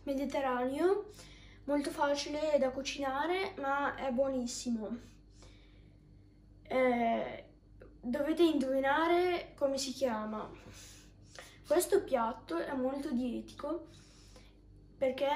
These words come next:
non ci sono quasi niente grassi e c'è tanta proteina. Gli indiani di California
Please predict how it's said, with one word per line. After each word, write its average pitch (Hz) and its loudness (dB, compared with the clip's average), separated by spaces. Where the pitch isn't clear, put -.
non 262 0
ci - -6
sono 269 -2
quasi 262 -4
niente 262 -2
grassi 262 0
e 269 8
c'è 277 -4
tanta 269 0
proteina. 233 -6
Gli 277 0
indiani 294 8
di 269 0
California 262 2